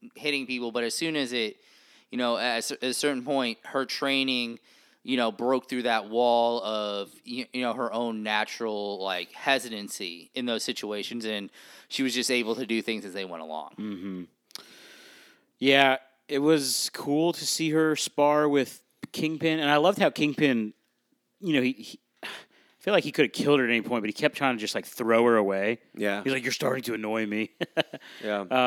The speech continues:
Speaker 2: Um, but it, I felt like watching King-, Kingpin fight her. Like, that's the exact way Kingpin would fight someone. Just throw them around the room.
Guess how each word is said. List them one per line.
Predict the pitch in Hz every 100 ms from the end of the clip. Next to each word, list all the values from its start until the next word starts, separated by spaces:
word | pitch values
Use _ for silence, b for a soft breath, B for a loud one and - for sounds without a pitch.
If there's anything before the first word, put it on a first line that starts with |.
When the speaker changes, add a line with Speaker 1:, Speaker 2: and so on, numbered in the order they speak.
| 117 107
Speaker 2:
Um, | 98 92 _ b b b b -
but | 131 123 - _ _ _
it, | 131 139 _ _ -
I | 123
felt | - 180 175
like | 135
watching | 131 131 135 117
King-, | 131 120 -
Kingpin | 143 143 - 113
fight | - 113 110
her. | 110
Like, | 104 -
that's | 151
the | 180
exact | 135 110 131 131 -
way | 131 113
Kingpin | 131 120 120 107 101
would | 104 95 b b
fight | - 131 110 -
someone. | 95 82
Just | 80 117 - b _
throw | - 139 131 156 143
them | 127 113
around | 104 104 98
the |
room. | 87 87 76